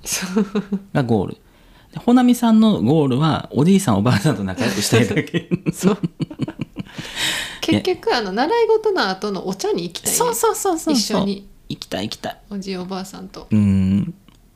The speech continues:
Speaker 2: なんか、関西にしかないんかわかんないですけど、み-、うどん好きのね、耳うとかに行きたいですからね。
Speaker 1: <laughs> 行きたい。
Speaker 2: 発表会の後。
Speaker 1: 行って、意見交換したい。
Speaker 2: うん。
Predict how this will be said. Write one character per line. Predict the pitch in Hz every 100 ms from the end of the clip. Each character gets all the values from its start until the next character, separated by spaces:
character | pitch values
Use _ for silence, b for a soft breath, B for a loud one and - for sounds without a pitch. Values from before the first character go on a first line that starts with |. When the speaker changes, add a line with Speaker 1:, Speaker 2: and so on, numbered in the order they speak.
| _ _ _ _ _ _ _
Speaker 2:
な | 135
ん | 127
か、 | 95 - - _ - - 127 _ _
関 | - 196
西 | 165 98
に | 98
し | -
か |
な | 92
い | 107
ん |
か | 95
わ | 90
か | 92
ん | 85
な |
い | -
で |
す | -
け | -
ど、 | -
み-、 | 107 117 - 139
う |
ど | 160
ん | 156
好 |
き | 156 -
の | 143
ね、 | 131
耳 | 95 123 175
う | 131
と | -
か | -
に | -
行 | -
き |
た | -
い | 196
で |
す | 175
か | 185 214
ら | 208
ね。 | 226 220 160 -
Speaker 1:
<laughs> | 131 156 - 160 - - - - - B 262 B B B B B -
行 | 214 196
き |
た | - 143
い。 |
Speaker 2:
発 | -
表 | 139 107
会 | 92
の | 92
後。 | 73 - - - -
Speaker 1:
行 | 214
っ | - - _ -
て、 | 294 262 214 254 - _ _ -
意 | 220
見 | 285 262
交 | 254 196
換 | - 190
し | -
た | -
い。 | -
Speaker 2:
う |
ん。 | 87 - 113